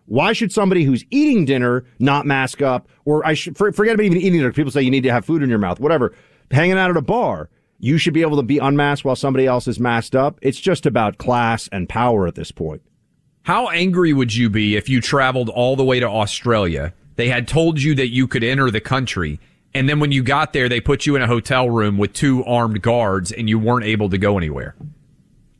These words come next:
Speaker 1: I mean, it would be, it's a long flight from what I understand. Have you ever been? I've never been to the land.
Speaker 2: No, I would love to go.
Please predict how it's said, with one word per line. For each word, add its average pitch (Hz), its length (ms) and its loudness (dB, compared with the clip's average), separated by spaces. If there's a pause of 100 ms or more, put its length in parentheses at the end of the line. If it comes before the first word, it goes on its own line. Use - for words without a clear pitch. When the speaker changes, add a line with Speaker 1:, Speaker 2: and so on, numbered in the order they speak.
(120)
Speaker 1:
I 101 100 0
mean, 110 160 4
it 113 80 4
would 113 140 2
be, 117 160 2
it's 120 100 -4
a 139 60 2
long 143 260 2
flight 160 380 -2
from 104 160 -2
what 98 100 2
I 92 60 2
understand. 90 340 0
Have 127 80 2
you 226 80 2
ever 254 100 2
been? 165 220 0
I've 202 140 0
never 233 180 2
been 190 300 0
to 135 80 -2
the 104 40 0
land. 92 280 -2
Speaker 2:
No, 131 160 0
I 139 100 2
would 147 160 0
love 123 300 0
to 120 80 -2
go. 76 260 -8